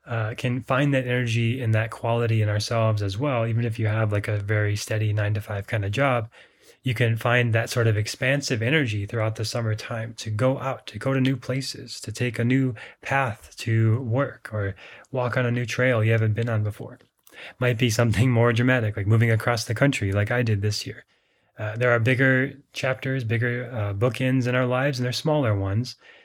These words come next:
And neither is, it's not about comparing or trying to be anything you're not, but to tune into what is true and resonant in your life right now. So as you move towards the summer solstice, it's a more extroverted, outgoing time. And then there's a pause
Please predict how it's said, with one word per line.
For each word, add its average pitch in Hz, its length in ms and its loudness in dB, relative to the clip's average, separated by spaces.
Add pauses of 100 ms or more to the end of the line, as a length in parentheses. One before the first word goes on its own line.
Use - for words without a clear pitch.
(160)
And 117 460 0
neither 123 500 4
is, 117 300 -4
it's - 140 -10
not 135 220 4
about 131 200 4
comparing 123 600 2
or 113 80 4
trying 117 240 2
to 110 60 4
be 117 180 2
anything 113 340 2
you're 101 120 2
not, 127 340 0 (240)
but 123 140 -6
to 113 80 -2
tune 135 280 2
into 123 320 2
what 127 240 2
is 123 240 -2
true 127 320 -2
and 110 140 2
resonant 113 420 2
in 110 100 2
your 104 140 2
life 107 340 -2
right 98 200 -6
now. 117 280 -4 (1120)
So - 120 -4
as 110 120 4
you 117 60 4
move 127 180 2
towards 123 280 0
the 107 300 0
summer 120 460 0
solstice, 117 600 0 (460)
it's 117 180 -2
a 123 60 4
more 120 240 4
extroverted, 123 760 0
outgoing 113 480 -2
time. 113 560 0 (400)
And 127 100 0
then 123 80 0
there's 117 180 0
a 120 60 0
pause - 720 -6